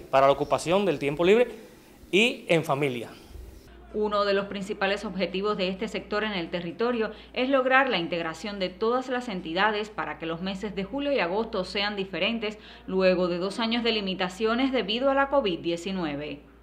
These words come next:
Speaker 1: Tenemos instituido trescientas quince escuelas del sistema educacional que estarán en función de las actividades deportivas y recreativas en el centro de la comunidad, vinculado también en las zonas del,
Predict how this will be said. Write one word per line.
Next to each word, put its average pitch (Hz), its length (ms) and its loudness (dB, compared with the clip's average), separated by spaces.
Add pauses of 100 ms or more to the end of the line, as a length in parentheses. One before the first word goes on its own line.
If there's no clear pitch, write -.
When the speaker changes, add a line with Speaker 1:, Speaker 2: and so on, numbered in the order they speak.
(120)
Speaker 1:
Tenemos 185 340 4 (380)
instituido 147 580 4
trescientas 180 540 4
quince 185 300 4
escuelas 180 420 6 (140)
del 117 100 -2
sistema 147 720 0 (300)
educacional 139 720 2
que 120 80 -2
estarán 139 320 4
en 170 120 2
función 180 560 2
de 135 80 0
las 139 140 6
actividades 135 460 4
deportivas 165 420 4
y 165 60 4
recreativas 170 460 2 (140)
en 127 200 -2
el 117 100 -4
centro 151 640 2
de 127 80 2
la 127 120 2
comunidad, 131 500 2 (280)
vinculado 135 480 4
también 160 380 4
en 151 80 2
las 127 100 2
zonas 156 240 2
del, 131 380 -2